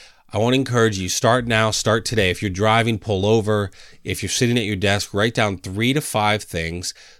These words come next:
that you wish you would have known, right? Maybe it's about something you're passionate about. Maybe it is sports. Maybe it's leadership. Whatever it is, write those things down.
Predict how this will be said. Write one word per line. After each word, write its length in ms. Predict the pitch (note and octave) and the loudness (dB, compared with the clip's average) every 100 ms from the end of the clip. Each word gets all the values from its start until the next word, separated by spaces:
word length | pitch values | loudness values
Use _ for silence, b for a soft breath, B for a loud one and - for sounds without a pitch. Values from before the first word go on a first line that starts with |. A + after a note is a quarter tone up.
| - | -4
that 120 | A2 | -4
you 320 | A2 B2+ F#3 | -2 -2 0
wish 360 | G3+ E3+ D3+ - | 2 2 2 0
you 100 | C3 | 2
would 220 | A#2+ A#2+ | 4 4
have 180 | A#2+ G2+ | 2 0
known, 520 | G2 G2+ E2+ D#2 F#2+ | -2 -2 -4 -10 -12
right? 260 | G#2+ A#2+ C3 | -2 0 0
Maybe 260 | A#2+ A#2 B2 | 2 2 2
it's 120 | A2+ | 0
about 180 | B2 A2+ | -2 0
something 320 | A#2+ G#2 A2 | -2 -2 -2
you're 100 | G#2+ | -4
passionate 460 | - A2 G#2+ - | -4 -4 -4 -6
about. 220 | F2 F2+ D#2 | -6 -6 -2
Maybe 340 | G2 G2 A2+ | -2 2 2
it 60 | A#2+ | 4
is 160 | C3 | 2
sports. 480 | - - E2+ D#2+ - | -2 -6 -8 -8 -6
Maybe 260 | F#2+ G#2 A#2 | -4 -2 -2
it's 160 | G#2+ | -2
leadership. 600 | A#2 A2 G2 - E2 C#2 - B B B | -2 0 -2 -4 -8 -12 -20 B B B
Whatever 380 | G2+ B2 C3+ A#2+ | 2 4 4 4
it 60 | |
is, 400 | A2+ G#2 F#2 - - _ _ | 4 4 2 -4 -8 _ _
write 420 | G2+ G2 A#2 D3 | -2 4 4 4
those 320 | - A#2+ A#2 - | 2 2 2 0
things 360 | G#2+ A2 A2 | 0 0 -2
down. 480 | G2+ E2+ E2 F#2 | -2 -2 -2 -6